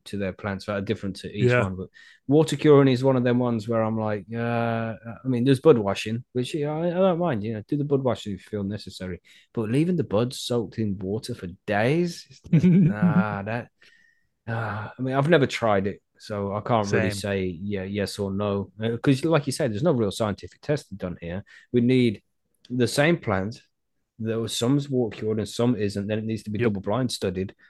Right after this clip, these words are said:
Speaker 1: to make sure that we know absolutely that the person smoking it has no idea which one was water cured and which one wasn't. You know, and all, all this shit needs to be done to make sure that the study's done properly in the first
Speaker 2: Yeah.
Speaker 1: place, and that rarely happens. So most of the time it's just placebo effect. Like,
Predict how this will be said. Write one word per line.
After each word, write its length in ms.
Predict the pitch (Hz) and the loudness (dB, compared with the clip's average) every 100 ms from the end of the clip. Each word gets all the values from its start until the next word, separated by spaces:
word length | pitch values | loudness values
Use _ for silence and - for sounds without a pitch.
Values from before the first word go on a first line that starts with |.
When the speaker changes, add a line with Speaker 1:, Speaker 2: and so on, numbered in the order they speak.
| _ - | _ -4
Speaker 1:
to 60 | |
make 160 | 120 110 | -2 0
sure 140 | 117 | 0
that 160 | 113 110 | -2 0
we 80 | 117 | 4
know 220 | 123 110 | 4 4
absolutely 500 | 123 - 113 131 107 | 2 -2 0 2 0
that 180 | 101 98 | -4 -6
the 60 | |
person 320 | 95 117 - 98 | -4 -4 -4 -8
smoking 400 | - 123 123 104 | -4 -4 -4 -8
it 80 | 90 | -6
has 220 | 101 95 | -6 -4
no 300 | 104 139 117 | 0 0 0
idea 540 | 110 101 113 98 87 - _ _ _ - | -4 -2 -2 -2 -4 -14 _ _ _ -4
which 260 | 110 120 | -2 0
one 140 | 123 117 | -2 0
was 200 | 110 104 | -2 -2
water 260 | 107 101 90 | -4 -4 -8
cured 240 | 98 90 | -8 -8
and 100 | 87 | -8
which 180 | 101 - | -10 -10
one 140 | 90 | -10
wasn't. 340 | 101 107 87 92 | -8 -8 -12 -10
You 80 | |
know, 120 | 104 101 | -8 -8
and 160 | 113 | -10
all, 220 | 110 135 - | -6 -6 -4
all 120 | 147 | -2
this 160 | 143 120 | -2 -4
shit 220 | - 104 | -6 -4
needs 200 | 104 98 | -4 -6
to 80 | 98 | -6
be 100 | 101 | -6
done 160 | 95 | -6
to 100 | 92 - | -8 -10
make 140 | 101 | -8
sure 100 | 101 | -8
that 80 | 101 | -10
the 60 | 95 | -10
study's 400 | - 120 98 87 | -6 -4 -4 -6
done 200 | - 95 | -8 -8
properly 480 | 95 104 - 87 - _ _ - | -6 -8 -8 -14 -16 _ _ -8
in 120 | 104 | -8
the 60 | 92 | -4
first 240 | 113 131 | -2 -2
Speaker 2:
Yeah. 60 | 120 | -2
Speaker 1:
place, 240 | 90 - - | -6 -10 -4
and 160 | 117 | 0
that 140 | 139 107 | 2 2
rarely 280 | 107 98 | 2 2
happens. 440 | 92 95 - 87 - _ _ _ | -2 -4 -6 -14 -18 _ _ _
So 200 | - 113 | -4 2
most 240 | 123 160 | 4 4
of 60 | 147 | 4
the 60 | 151 | 2
time 80 | |
it's 80 | 131 | 2
just 160 | 131 - | 0 -2
placebo 380 | 113 147 156 101 | -2 0 0 -2
effect. 300 | - 85 - | -4 -10 -8
Like, 240 | 107 95 | -6 -6